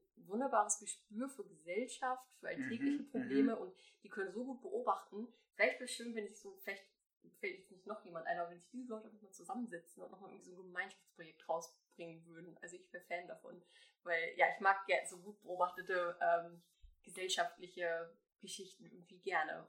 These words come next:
Speaker 1: Und ja, vielleicht können die sich einfach gegenseitig befruchten, indem die, ich weiß auch nicht, zu welchem Thema, da habe ich jetzt irgendwie keine genaue
Speaker 2: Denen
Speaker 1: Vorstellung,
Speaker 2: würde
Speaker 1: aber
Speaker 2: bestimmt eins einfallen.
Speaker 1: Genau, aber vielleicht würde da, ja, was, was Gutes bei rauskommen.
Speaker 2: Super interessanter Ansatz, ja. Ja, cool.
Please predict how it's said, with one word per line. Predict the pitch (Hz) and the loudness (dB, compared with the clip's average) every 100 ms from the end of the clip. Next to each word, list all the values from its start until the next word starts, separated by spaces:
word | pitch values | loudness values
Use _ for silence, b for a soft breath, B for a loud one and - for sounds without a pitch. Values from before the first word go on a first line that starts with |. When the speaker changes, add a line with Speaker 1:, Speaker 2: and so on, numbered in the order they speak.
| - | -16
Speaker 1:
Und | 170 165 165 _ | -14 -14 -18 _
ja, | 233 - | -2 -2
vielleicht | 214 - | -4 -6
können | - 220 | -10 -8
die | 190 | -10
sich | 196 - | -14 -12
einfach | 180 180 - | -10 -12 -16
gegenseitig | 180 175 170 - | -16 -10 -10 -10
befruchten, | 190 - - - 170 | -20 -18 -18 -14 -12
indem | 165 170 | -10 -12
die, | 165 175 170 _ _ _ _ | -16 -20 -20 _ _ _ _
ich | - | -4
weiß | 233 233 | -2 2
auch | 233 | 2
nicht, | 226 - | 2 -2
zu | 170 | -6
welchem | 170 175 | -10 -10
Thema, | - 185 180 165 - - | -10 -6 0 0 0 -2
da | 180 - | 0 0
habe | 202 | -4
ich | |
jetzt | - - | -20 -18
irgendwie | 190 180 - | -18 -18 -16
keine | 214 190 | -14 -12
genaue | 180 185 175 | -10 -10 -6
Speaker 2:
Denen | - 120 | -4 -4
Speaker 1:
Vorstellung, | 107 110 | -4 -6
Speaker 2:
würde | 127 | -4
Speaker 1:
aber | 127 | -4
Speaker 2:
bestimmt | 120 - 123 | -4 -4 0
eins | 127 110 | 0 0
einfallen. | 120 110 113 - 113 | 0 0 -2 0 2
Speaker 1:
Genau, | 226 190 170 | 8 12 12
aber | 185 185 185 - | 10 6 -2 0
vielleicht | 208 202 - | 0 0 -4
würde | 208 202 | -10 -6
da, | 190 180 _ | -6 -6 _
ja, | 214 175 | -8 -8
was, | 170 - 214 - | -8 -18 -20 -20
was | 208 | -18
Gutes | 220 214 | -18 -8
bei | - | -4
rauskommen. | - - - 160 170 - _ - | -4 -4 -10 -18 -18 -20 _ -20
Speaker 2:
Super | - - 160 | -16 0 2
interessanter | 110 110 120 120 117 | 2 -2 -4 0 -2
Ansatz, | 123 127 107 110 - | -2 -2 -2 -2 -4
ja. | 117 - _ _ _ | -4 -6 _ _ _
Ja, | 120 131 - - | 0 0 0 -2
cool. | 185 110 104 | 4 4 4